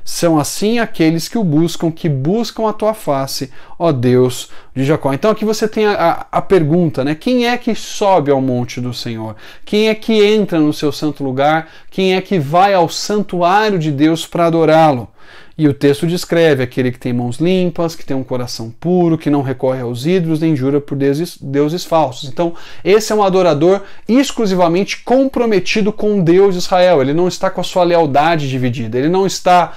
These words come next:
eh, subindo ao santuário de Jerusalém e, ao mesmo tempo, visitando os santuários locais de Baal, de Asherá ou de algum outro deus cananeu. Ele está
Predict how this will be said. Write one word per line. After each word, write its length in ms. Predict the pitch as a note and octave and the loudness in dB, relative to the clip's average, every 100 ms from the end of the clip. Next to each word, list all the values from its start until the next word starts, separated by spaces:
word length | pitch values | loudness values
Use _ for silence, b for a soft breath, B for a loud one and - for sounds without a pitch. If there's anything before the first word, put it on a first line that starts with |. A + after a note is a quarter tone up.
| B B B | B B B
eh, 160 | - | -4
subindo 600 | - - F#3 C#3+ G3+ G3+ | -4 0 2 4 4 4
ao 80 | F3+ | 2
santuário 640 | - F3+ E3 E3+ D#3+ D3+ | 0 -2 0 2 2 2
de 40 | C#3 | 0
Jerusalém 520 | D3 C#3 C#3 C#3+ G3 | 0 2 0 2 0
e, 40 | |
ao 80 | G3+ | 0
mesmo 280 | G3 F#3 F3+ | 0 0 -2
tempo, 320 | - F#3+ F#3+ | -2 -2 -2
visitando 760 | F3 F3+ F3 - E3+ F3+ F#3 F#3 B B - | -2 0 -2 -2 0 0 0 -2 B B -4
os 180 | F3+ | -4
santuários 880 | - - G3 F#3 F3+ E3 E3 F3 E3+ | -2 0 0 0 0 2 4 2 2
locais 580 | D#3 E3 - D3+ E3 D3+ | 2 0 0 0 2 2
de 100 | C#3 | 0
Baal, 580 | C#3+ D3+ C#3+ E3 D#3+ C#3 | 2 2 4 4 4 2
de 100 | C3 | 2
Asherá 720 | D3 - B2+ B2 D#3+ F3 D#3 | 0 0 0 2 2 2 2
ou 140 | C3 B2+ | 2 2
de 80 | |
algum 320 | D3 C3+ C#3 E3 | 2 2 2 0
outro 240 | E3 E3 | 0 0
deus 240 | C#3+ D3+ | 0 0
cananeu. 460 | D3 E3+ F3 E3+ C3+ | 0 -4 0 0 0
Ele 80 | A#2+ | -2
está 320 | - E3+ E3 | -2 0 0